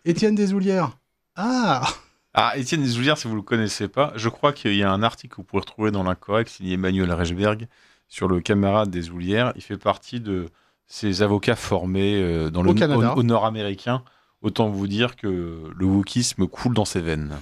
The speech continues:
Speaker 1: Il a été formé au Canada à l'instrumentalisation de la justice pour faire avancer des causes progressistes.
Speaker 2: Voilà.
Speaker 1: Donc c'est un pur militant. Bon, bah, à part ça, les autres, nous, euh, on est partiaux.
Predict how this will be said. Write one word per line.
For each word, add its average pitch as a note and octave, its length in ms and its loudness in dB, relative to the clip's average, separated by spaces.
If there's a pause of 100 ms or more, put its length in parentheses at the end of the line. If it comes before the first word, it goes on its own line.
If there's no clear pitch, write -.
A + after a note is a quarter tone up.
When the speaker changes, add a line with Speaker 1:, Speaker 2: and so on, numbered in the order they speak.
(120)
Speaker 1:
Il D3+ 120 0
a D3+ 60 6
été D3+ 160 0
formé E3 680 0
au B2+ 140 -8
Canada E3+ 760 0
à C3 100 -2
l'instrumentalisation D3+ 960 0
de C3 40 -2
la B2+ 60 -2
justice A#2+ 440 -4
pour - 160 -20
faire C3 160 0
avancer B2+ 340 0
des E3+ 160 2
causes G3 200 -2
progressistes. E3 680 0 (140)
Speaker 2:
Voilà. E2 180 -6 (400)
Speaker 1:
Donc C#3+ 100 -4
c'est - 120 -8
un A#2+ 80 -4
pur A3+ 200 0
militant. F3+ 480 0 (340)
Bon, C#3 200 -2
bah, B2+ 140 0
à B2+ 40 -2
part C3+ 180 0
ça, F3+ 180 4
les E3 160 2
autres, D#3 220 0
nous, E3 320 2
euh, C#3+ 80 2
on C3 300 -2
est C#3+ 80 0
partiaux. - 380 0